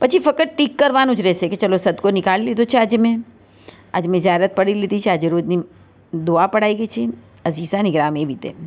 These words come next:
તો બાકાયદા લિસ્ટ હોવું જોઈએ, ટિક જ કરવાનું રહે. અને અઝીઝાની ગિરામી,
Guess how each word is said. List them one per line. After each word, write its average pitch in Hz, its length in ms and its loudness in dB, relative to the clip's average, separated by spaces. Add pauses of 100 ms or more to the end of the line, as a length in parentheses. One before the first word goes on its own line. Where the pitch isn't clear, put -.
(1040)
તો 165 440 2 (840)
બાકાયદા 214 680 2
લિસ્ટ 262 440 2
હોવું 175 180 4
જોઈએ, 147 360 -2
ટિક - 300 -2
જ 262 160 2
કરવાનું 156 380 0
રહે. 127 180 -8 (1160)
અને 160 220 0
અઝીઝાની 160 500 -2
ગિરામી, 143 460 -6